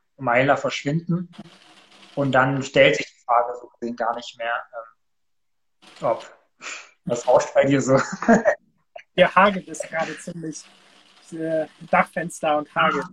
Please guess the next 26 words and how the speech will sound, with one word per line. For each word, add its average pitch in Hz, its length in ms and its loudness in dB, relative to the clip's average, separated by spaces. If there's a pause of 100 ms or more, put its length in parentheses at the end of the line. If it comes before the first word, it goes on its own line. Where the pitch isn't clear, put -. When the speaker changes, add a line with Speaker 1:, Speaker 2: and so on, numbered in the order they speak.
(2250)
Speaker 1:
Ja, 143 140 0
in 139 60 0
Berlin 151 400 6
war 151 200 6
das 151 180 -6
immer 151 140 0
noch 160 120 2
schönes 160 280 -2
Wetter. 131 280 2 (840)
Speaker 2:
Ja. 143 140 -8 (320)
Speaker 1:
Da 143 180 6
könnte 180 260 4
man 175 200 6
Solarenergie, 160 760 2
das 135 260 -10
wurde 156 180 4
ja 151 100 2
auch 151 120 4
jetzt 170 200 -2
gesagt, 147 520 2
äh, 139 340 0 (1200)
äh, 143 220 4
von 151 160 -2
unserer 147 200 -2
Umweltministerin, 147 1080 2
das, - 240 -14